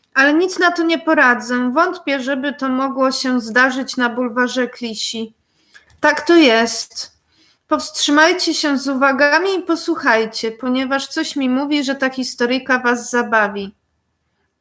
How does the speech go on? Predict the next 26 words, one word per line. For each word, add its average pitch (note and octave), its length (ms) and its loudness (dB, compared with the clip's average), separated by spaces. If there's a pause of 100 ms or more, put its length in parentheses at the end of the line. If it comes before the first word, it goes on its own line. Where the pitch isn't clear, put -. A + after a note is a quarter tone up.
(960)
Uwielbiacie D4 720 2
te C4+ 160 -2
nagłe C4 400 4
olśnienia, C4+ 760 2
uwielbiacie B3+ 840 0
to B3+ 160 -4
miłe A#3+ 400 2
łaskotanie A#3 840 -2
serca C4 580 0
przed A3+ 320 -6
wiele A#3+ 300 2
obiecującym A#3 960 -2
wieczorem A#3+ 760 0 (540)
i A#3+ 180 -2
tych A#3+ 280 -2
mężczyzn, A#3+ 600 0
którzy A#3+ 360 -2
wam A#3 260 2
dają B3 320 2
do A#3 120 -2
zrozumienia, A#3 760 -2
że A3+ 120 -2
są A3+ 340 -4
wolni, B3 420 2
odrobinę A#3 640 0
nieszczęśliwi. A#3+ 1120 -2